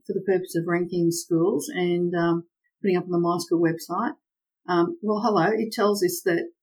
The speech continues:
generally on that one day when those kids did that test, which is only one day, doesn't mean that the, it's not the be all end all of a kid's ability, um, that, that, that disadvantaged school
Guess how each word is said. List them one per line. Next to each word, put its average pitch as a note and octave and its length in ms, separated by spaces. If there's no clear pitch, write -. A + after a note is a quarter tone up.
generally F#3 340
on F#3+ 320
that F3+ 260
one F#3 280
day F3 280
when F3+ 160
those F3 360
kids F#3+ 200
did F#3+ 200
that E3 240
test, F#3+ 520
which F#3+ 180
is F3 140
only F#3+ 160
one E3+ 240
day, E3 300
doesn't G3 220
mean F3+ 140
that - 180
the, E3+ 180
it's - 100
not G#3 100
the F#3 60
be F3+ 140
all F3+ 140
end F#3 160
all E3 160
of D#3 60
a F3+ 120
kid's F3 220
ability, E3 540
um, F3 340
that, G#3 180
that, A3 240
that G#3+ 200
disadvantaged G3+ 560
school - 420